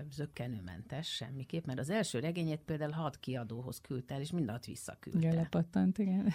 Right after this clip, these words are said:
Speaker 2: <laughs> Így
Speaker 1: Akkor,
Speaker 2: szokott lenni a
Speaker 1: akkor,
Speaker 2: nagyoknál.
Speaker 1: akkor úgy gondolt, hogy hát akkor ezt hagyjuk a csudába, <laughs> és nem, nem félrerakta, tehát hogy nem. De akkor valaki szólt valaki másnak, hogy hát van itt ez a,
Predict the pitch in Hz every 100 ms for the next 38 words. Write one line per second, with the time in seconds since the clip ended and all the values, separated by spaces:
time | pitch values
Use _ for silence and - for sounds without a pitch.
0 | - - - 220 - 185 - 277 190 185
1 | 185 190 190 196 214 202 196 - 269 247
2 | 233 - - 233 175 208 208 208 196 -
3 | - - 240 233 226 - - 190 131 131
4 | 139 - 190 220 262 240 - - 285 214
5 | 175 175 180 160 156 - - 180 120 110
6 | 127 127 - 135 143 139 - 143 - 82
7 | 64 117 - _ - 208 226 254 330 349
8 | 214 208 - 262 202 202 202 156 156 170
9 | 202 - 180 170 156 151 151 160 233 269
10 | - 139 139 123 104